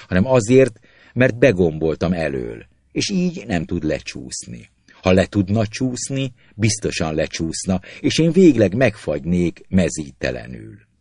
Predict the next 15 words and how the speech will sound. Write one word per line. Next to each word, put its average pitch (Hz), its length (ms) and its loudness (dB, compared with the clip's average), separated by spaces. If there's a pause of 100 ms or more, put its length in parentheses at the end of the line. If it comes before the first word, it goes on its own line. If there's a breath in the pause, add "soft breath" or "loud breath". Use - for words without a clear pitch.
(120)
Ez 220 140 6
a 190 80 6
megismerés 143 680 0
igen 143 300 2
rossz 131 280 -4
hatással 80 680 -2
volt 82 300 -2
rám, 95 340 0 (340 soft breath)
és 110 200 2
Schopenhauer 117 720 2
álnév 98 460 0
alatt 107 240 0
hosszabb - 460 -2
értekezést 80 760 -4
írtam 92 460 -2